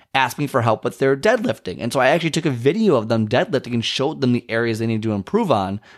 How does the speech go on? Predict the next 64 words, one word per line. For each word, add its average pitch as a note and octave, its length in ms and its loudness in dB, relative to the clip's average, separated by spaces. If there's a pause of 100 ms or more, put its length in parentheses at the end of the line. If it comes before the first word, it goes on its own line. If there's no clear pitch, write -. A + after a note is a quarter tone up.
because C#3 640 2 (260)
it C#3 80 2
was C#3 120 2
hard D3 220 2
to C#3 60 2
explain B2 500 0
it F#2 60 -4
with, A#2 220 -8
without, A#2 280 -4
well, A2 180 -4
they G#2+ 120 -2
didn't C3 160 2
know C3+ 100 2
what C3+ 120 4
they B2 100 2
were B2 60 2
doing D#3+ 240 2
wrong. C#3 280 2
So A2 120 -4
I - 20 0
had A#2 100 0
to A2 140 0
show C3 320 2
them, C3 160 0
I A#2 60 0
had A2 100 0
to G#2 60 -8
show A2 160 -2
them F#2+ 100 -4
the A2+ 100 -2
issues. C3 320 0
I, A2 100 2 (100)
I'd A2 140 0
actually A#2 320 -2
videotape A2 340 -2
it - 80 -16
for C2 160 -10
them. G1+ 180 -12 (240)
So D#3+ 380 2 (800)
the, C#3 160 -6
the, C3+ 320 -12
at E3 100 -2
the F#3 80 2
end G#3+ 140 2
of E3+ 40 2
the D3+ 60 2
day, B2+ 280 2
the, A2+ 120 -4
the B2 160 -6
really D#3 440 2
the C3+ 100 2
main B2+ 400 2
part B2 340 0
of G#2+ 120 -2
this F#2+ 340 -2
is A2+ 220 0
to A#2 100 -8
just - 340 -6
give E3+ 320 2
out C3 280 0
information, B2+ 640 0
but B2+ 100 -2
not A#3 220 0
just A3+ 220 2